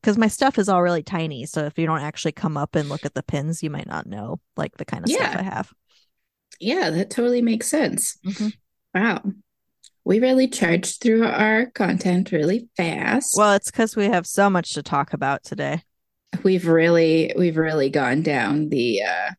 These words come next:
Speaker 2: gone
Speaker 1: <laughs>
Speaker 2: down the L R H rabbit hole. We are continuing our discussion on, yeah, charismatic white dudes who decide to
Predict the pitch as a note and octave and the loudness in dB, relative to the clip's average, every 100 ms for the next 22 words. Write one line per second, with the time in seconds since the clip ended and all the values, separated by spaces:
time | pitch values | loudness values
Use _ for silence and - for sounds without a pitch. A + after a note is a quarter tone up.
0 | _ _ _ - - F3 E3+ E3+ G3+ E3 | _ _ _ -6 0 2 2 2 2 2
1 | D#3+ E3 - D#3+ E3 E3+ F3 D#3+ D3+ - | 2 0 0 0 0 0 0 0 -2 -2
2 | G#3 A3+ A3+ A3+ A3+ A3+ G#3+ G#3+ G3 E3+ | -2 0 -2 -2 -2 0 0 0 0 0
3 | E3 F#3 F#3 - C4+ C#4 B3+ B3 G#3 G3+ | -2 -4 -2 0 -2 0 -2 0 0 -2
4 | G3+ - G3+ G3 G3 F#3 G3+ G3 - E3+ | -4 -2 -2 0 0 2 0 -2 -4 -2
5 | E3 D#3 D#3 D3+ - _ _ _ _ _ | 0 0 0 -2 -6 _ _ _ _ _
6 | _ _ _ - E3 E3 - - - A2+ | _ _ _ -10 -6 -6 -8 -10 -2 0
7 | D3 - D3 C3+ E3+ - C3+ C#3 G3 G3 | 0 0 0 2 0 0 -2 0 -2 -2
8 | F#3 C#3+ D#3 - C3+ D3+ D#3 - D3+ C#3+ | -2 -2 -2 0 0 0 -2 -2 0 0